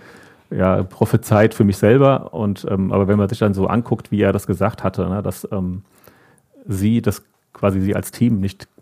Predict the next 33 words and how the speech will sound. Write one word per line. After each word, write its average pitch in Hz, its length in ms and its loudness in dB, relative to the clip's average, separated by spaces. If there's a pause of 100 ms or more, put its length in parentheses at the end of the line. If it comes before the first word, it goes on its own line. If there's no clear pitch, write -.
beko-, - 200 -4
hinbekommen 107 500 2
haben, 95 280 2 (100)
so 107 120 -2
jemanden 101 360 -2
zu - 80 -14
verpflichten, 120 500 0
ist - 180 -10
das - 140 -10 (540)
eine 117 60 0
Kritik - 340 0
an 120 80 4
der 107 100 6
Situation, 123 640 2
die 117 80 -2
vielleicht 107 240 0
ein 117 60 0
bisschen 110 220 -2
blöd 104 200 0
rübergekommen 131 640 2
ist, 123 140 -4
was 101 180 0
aber 101 140 2
auch 95 120 -2
ein 95 100 -2
bisschen 101 240 -4
an 92 100 -4
der 90 100 -2
Fragestellung 113 720 0
des 104 160 -6
Journalisten 104 480 -4
liegt. 110 240 -6 (760)
Ähm, 95 400 0